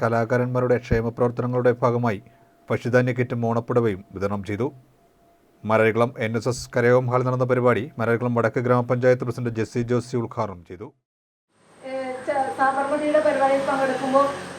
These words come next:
Speaker 2: എനിക്ക് കാണാൻ സാധിക്കുന്നത്, നമ്മളെ എവിടെയും ക്ഷണിക്കപ്പെട്ടാൽ ക്ഷണിക്കപ്പെടുന്ന,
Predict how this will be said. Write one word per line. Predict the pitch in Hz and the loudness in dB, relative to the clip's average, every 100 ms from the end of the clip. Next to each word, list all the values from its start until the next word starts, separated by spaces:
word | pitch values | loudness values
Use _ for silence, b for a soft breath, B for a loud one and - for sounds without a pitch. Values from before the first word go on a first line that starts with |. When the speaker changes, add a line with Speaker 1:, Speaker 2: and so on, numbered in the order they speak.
| - | -8
Speaker 2:
എനിക്ക് | 262 277 339 330 | -4 -4 0 2
കാണാൻ | 294 302 294 | 2 2 0
സാധിക്കുന്നത്, | 294 254 269 277 277 285 | 0 -2 -4 -4 -4 -4
നമ്മളെ | 269 302 320 302 - - | -2 2 2 2 -2 -10
എവിടെയും | 262 262 320 339 320 | -6 -4 -2 2 2
ക്ഷണിക്കപ്പെട്ടാൽ | 311 311 269 277 339 339 320 302 302 - - - - | 2 0 -2 -2 0 0 2 2 0 -6 -14 -18 -10
ക്ഷണിക്കപ്പെടുന്ന, | 277 269 302 320 330 311 320 320 | -6 -4 -4 -2 2 2 4 0